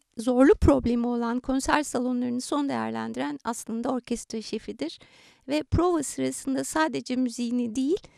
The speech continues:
aynı zamanda salonu dinler orkestra şefi. Dolayısıyla son karar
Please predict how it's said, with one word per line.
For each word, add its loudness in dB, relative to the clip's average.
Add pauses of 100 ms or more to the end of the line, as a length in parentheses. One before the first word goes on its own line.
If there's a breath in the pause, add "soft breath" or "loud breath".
(140 soft breath)
aynı -2
zamanda -4
salonu 0
dinler -2
orkestra -4
şefi. -2 (160)
Dolayısıyla -2
son -2
karar 0